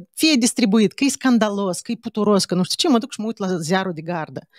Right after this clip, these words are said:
Pentru mine e ziarul de gardă, noi toți păcătuim. <laughs> Nu există jurnaliști fără păcate, dar pentru mine ziarul de gardă de-a lungul anilor a demonstrat o igienă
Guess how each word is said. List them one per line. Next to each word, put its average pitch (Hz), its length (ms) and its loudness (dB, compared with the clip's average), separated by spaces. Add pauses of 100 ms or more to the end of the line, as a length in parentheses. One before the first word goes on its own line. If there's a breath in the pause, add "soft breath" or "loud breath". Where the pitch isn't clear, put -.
(240 loud breath)
Pentru 302 240 -2
mine 392 240 0
e 247 40 -2
ziarul 277 320 -2
de 214 100 -6
gardă, 247 360 -4 (440 loud breath)
noi 285 320 2
toți 311 260 -4
păcătuim. - 1000 -8
<laughs> 170 360 -6 (500)
Nu 320 220 4
există 277 460 -4
jurnaliști 262 540 -4
fără 220 160 -4
păcate, 175 440 -8
dar 208 160 -4
pentru 240 240 -2
mine 262 180 2
ziarul 269 260 -2
de 262 100 -2
gardă 226 420 -2 (300 loud breath)
de-a 214 120 4
lungul 262 300 2
anilor 269 300 0
a 233 60 0
demonstrat 226 600 -2
o 226 200 -4 (280 loud breath)
igienă 220 1000 0